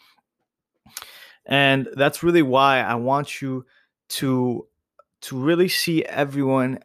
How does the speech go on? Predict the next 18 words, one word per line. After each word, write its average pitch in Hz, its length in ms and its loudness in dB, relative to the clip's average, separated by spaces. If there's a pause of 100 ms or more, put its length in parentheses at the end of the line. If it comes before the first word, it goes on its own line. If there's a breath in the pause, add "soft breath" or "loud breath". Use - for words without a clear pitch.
as 123 300 -2
an 127 160 -6
opportunity 120 1200 -6 (640)
to 127 160 -4
reinforce 123 840 0
what 113 240 -6
you 110 80 -2
know 123 580 2 (1040)
right? 120 380 0
And 139 340 0
it's - 400 -8
important 160 380 2
that 127 260 4
you 156 140 0
actually 139 360 0
ha-, 117 280 -4
<laughs> 104 160 -8
like, 123 200 -4